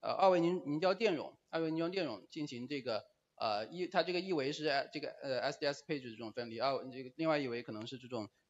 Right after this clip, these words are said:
等电，等电点，通过顶-，等电点进行等电聚焦的这种，这种分离，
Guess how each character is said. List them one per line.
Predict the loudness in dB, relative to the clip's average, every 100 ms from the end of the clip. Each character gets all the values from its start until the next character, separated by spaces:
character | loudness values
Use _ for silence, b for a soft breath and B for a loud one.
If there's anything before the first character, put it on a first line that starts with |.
| -6
等 | -2
电， | 2 0 -2
等 | -6 -2
电 | -2
点， | -2 -4
通 | -2
过 | -2
顶-， | -4 -4
等 | -4
电 | 0
点 | 0 -2
进 | -4
行 | -6 -6
等 | -4
电 | -4
聚 | -2
焦 | 2 2
的 |
这 | 2
种， | -4
这 | -6
种 | -8
分 | -6 -6
离， | -8